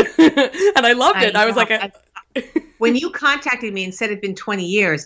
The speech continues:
Speaker 2: I was just floored because, I mean, I know my
Speaker 1: <laughs>
Speaker 2: mother, my mother died al-, al-, it's almost eleven years, ten and a half years ago, but still, it didn't seem like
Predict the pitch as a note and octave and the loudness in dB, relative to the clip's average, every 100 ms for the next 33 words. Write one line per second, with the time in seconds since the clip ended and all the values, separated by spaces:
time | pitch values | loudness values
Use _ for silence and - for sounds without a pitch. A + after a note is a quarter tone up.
0 | - F#3 G3 G3 F3+ F3+ E3 D#3 - F3 | -4 0 0 -2 -2 -2 -2 -6 -6 -2
1 | D#3 D3+ - - F#3+ F3+ E3 D3+ C#3 D#3 | -2 -4 -16 -12 -8 -4 -2 -4 -6 -10
2 | D#3 D#3+ D3 C#3 F#3+ E3+ F3 F#3 F3+ F3 | -4 -4 -4 -6 -8 -6 -4 -2 -2 -2
3 | F3+ F#3 F3+ E3+ D#3+ E3+ E3 E3+ D#3+ D#3 | -2 -2 -2 -4 -8 -12 -8 -6 -8 -2
4 | E3 E3+ E3+ E3 D#3 - _ - E3 D#3 | 2 2 2 -2 -8 -16 _ -16 -14 -12
5 | - E3 D#3 F#3 F#3 E3 - D3+ F#3 G3 | -10 -10 -10 -6 -4 -2 -2 -2 -2 -2
6 | C3+ C3+ - E3 D#3+ D3+ E3 F#3+ F#3+ D#3 | -4 -8 -6 -4 -2 -4 -4 -8 -8 -8
7 | C3+ D#3+ D#3 - A3+ F#3 D#3 G#3 G#3 D3 | -8 -10 -10 -4 -2 -2 -4 -6 -6 -6
8 | - G3 D#3+ C#3 | -4 -2 -2 -4